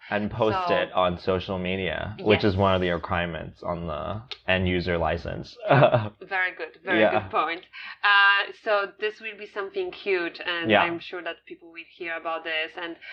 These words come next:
Speaker 2: also, so your mission is to share awareness that there is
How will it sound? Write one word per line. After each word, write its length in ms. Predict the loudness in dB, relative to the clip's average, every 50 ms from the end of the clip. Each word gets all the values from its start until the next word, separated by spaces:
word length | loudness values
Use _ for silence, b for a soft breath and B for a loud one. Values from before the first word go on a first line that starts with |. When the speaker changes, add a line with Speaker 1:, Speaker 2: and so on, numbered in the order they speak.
| B B B
Speaker 2:
also, 160 | -6 -6 -6
so 280 | -2 2 2 2 2 B B B B B B B _ -6
your 240 | 0 2 2 2 2
mission 380 | 0 -4 -4 -6 -6 -6 -6 -6 -6 -4
is 160 | -6 -8 -8 -10 _ _
to 120 | -12 -12 -10
share 440 | -10 -6 -4 0 0 2 2 2 0
awareness 600 | 0 -2 0 0 0 0 0 -4 -6 -6 -8 -10 -8
that 160 | -8 -8 -8 -10 _ _
there 180 | -12 -10 -10 -10
is 140 | -12 -14